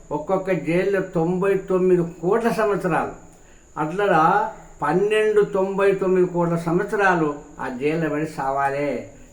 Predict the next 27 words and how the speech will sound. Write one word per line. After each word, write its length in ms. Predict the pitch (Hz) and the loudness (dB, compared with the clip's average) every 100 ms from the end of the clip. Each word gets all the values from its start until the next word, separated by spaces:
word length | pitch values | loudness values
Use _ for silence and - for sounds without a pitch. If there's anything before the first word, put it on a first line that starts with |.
| 123 | -8
నీకెవ్వరు 1080 | 139 139 151 170 170 160 160 160 165 196 202 | -8 -4 -2 -2 -2 -4 -4 -4 0 2 2
దిక్కు 260 | 202 - | 0 0
లేరు, 240 | 185 143 - - - - - - - 139 | 0 0 -2 -14 -18 -20 -20 -20 -12 -8
అక్కడ 200 | 160 156 | -2 0
ఇడిపించేవారు 1000 | 156 175 185 190 - 202 202 185 180 170 | 2 2 0 -6 -2 0 2 4 2 2
కూడా 220 | 170 185 | 0 0
లేరు. 340 | 185 139 101 - - - - - - - - - | 0 -2 -4 -12 -20 -20 -20 -18 -18 -20 -20 -6
ఇప్పుడు 300 | 170 175 185 | -4 -2 0
ఏమైతే 460 | 185 202 202 190 190 | 2 4 2 4 2
పెద్దలకు, 960 | 180 170 190 196 175 180 147 165 185 - - - - - | 0 0 2 2 2 0 0 -2 -4 -10 -20 -20 -16 -4
మనం 160 | 156 170 | -2 0
పెద్దల 360 | 165 156 185 | 0 0 0
దినం 240 | 185 190 180 | 2 2 4
వస్తే 220 | 170 185 | 2 -2
పెద్దలకు 500 | 165 160 170 170 165 | -4 -4 -2 -2 -2
మనం 320 | 165 160 151 | -2 -2 -2
ఏదో 200 | 147 160 | -2 -2
ఒకటి 320 | 151 151 139 | -4 -6 -6
చేస్తాం, 380 | 147 143 135 123 - | -8 -8 -10 -12 -12
పూజ 140 | 131 135 | -10 -8
పునస్కారములు, 840 | 135 135 127 120 131 127 127 123 123 - - - - | -8 -8 -12 -12 -10 -8 -6 -6 -10 -18 -20 -20 -10
ఫలాలు 360 | 143 139 135 135 | -6 -2 -2 0
ఏమేమి 320 | 135 139 139 | -2 -4 -6
పెడతాం, 320 | 139 127 139 | -6 -6 -6
అన్నదానం 500 | 135 139 135 139 135 135 | -6 -6 -4 -6 -6 -8
ఇవన్నీ 260 | 131 139 143 | -8 -8 -6
చేస్తాం 400 | 131 123 117 | -8 -8 -12